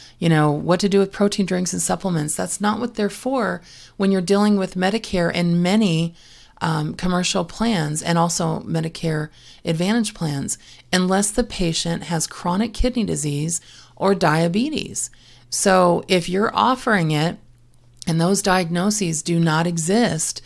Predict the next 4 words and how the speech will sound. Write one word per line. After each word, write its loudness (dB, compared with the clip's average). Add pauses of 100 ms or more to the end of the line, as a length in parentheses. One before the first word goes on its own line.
(400)
you 4
cannot 2 (280)
report -2
it, -4